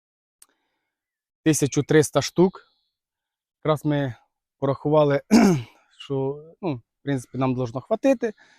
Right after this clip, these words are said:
Е, ми викладаємо на десять соток, у нас іде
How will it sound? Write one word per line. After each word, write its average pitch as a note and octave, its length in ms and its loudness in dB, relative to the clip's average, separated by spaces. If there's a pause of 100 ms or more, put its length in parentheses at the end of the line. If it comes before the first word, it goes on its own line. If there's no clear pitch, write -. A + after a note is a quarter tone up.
(520)
Е, C#3 160 0
ми E3 140 6
викладаємо D#3+ 560 6
на C3+ 120 4
десять D3+ 320 2
соток, A#3 360 4
у - 20 -2
нас D#3+ 180 0
іде E3 320 6